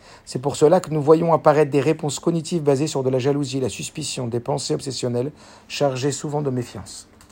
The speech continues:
Alors, c'est pas seulement dans les doutes qu'on a sur l'autre, dans le fait de tromper ou pas.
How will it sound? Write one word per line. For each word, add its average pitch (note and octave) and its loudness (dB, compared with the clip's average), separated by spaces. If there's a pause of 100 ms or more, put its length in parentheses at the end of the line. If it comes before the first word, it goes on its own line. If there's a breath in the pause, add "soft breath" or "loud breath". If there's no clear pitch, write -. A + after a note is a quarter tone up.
Alors, B2+ 0
c'est - -6
pas G3 4
seulement F3 2 (440 loud breath)
dans C#3+ 4
les D3 4
doutes D#3+ -4
qu'on D3+ -2
a D3+ 0
sur C#3 0
l'autre, D#3+ 6
dans C#3 4
le C#3 2
fait C#3 0
de C3 0
tromper B2+ 0
ou D3 0
pas. A3+ 4